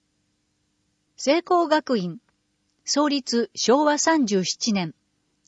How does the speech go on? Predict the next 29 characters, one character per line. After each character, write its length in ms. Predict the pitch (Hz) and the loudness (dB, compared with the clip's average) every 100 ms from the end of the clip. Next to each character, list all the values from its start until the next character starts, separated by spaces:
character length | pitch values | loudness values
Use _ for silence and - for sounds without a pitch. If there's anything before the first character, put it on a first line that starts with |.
| _ - | _ -4
学 180 | 220 _ | -4 _
科、 180 | 220 - _ _ _ _ | -4 -4 _ _ _ _
令 200 | 185 277 | 2 2
和 140 | 302 285 | 2 0
四 140 | 277 | 2
年 200 | 269 247 | 2 2
四 180 | 226 233 | 0 2
月 220 | 277 - | 0 0
か 140 | - 202 | -4 -2
ら、 160 | 190 _ _ _ _ _ | -2 _ _ _ _ _
普 140 | - - | -20 -8
通 260 | 294 285 | -2 -2
科、 260 | 247 214 - _ _ _ _ _ _ _ _ _ _ _ | -2 -6 -6 _ _ _ _ _ _ _ _ _ _ _
進 240 | - 262 | -2 0
学 200 | 320 311 | 0 -2
探 240 | - 285 311 | 0 0 0
究 220 | 320 302 | -2 -2
コ 180 | - 240 | 0 0
ー 60 | |
ス、 260 | 185 180 156 _ _ | 0 -8 -10 _ _
ス 160 | - | -14
ポ 160 | - 311 | -2 0
ー 40 | |
ツ 120 | 311 - | 0 0
探 220 | 262 311 | 0 0
究 240 | - 302 | -2 -4
コ 180 | - 262 | 0 0
ー 40 | |
ス、 260 | 208 - | 0 -10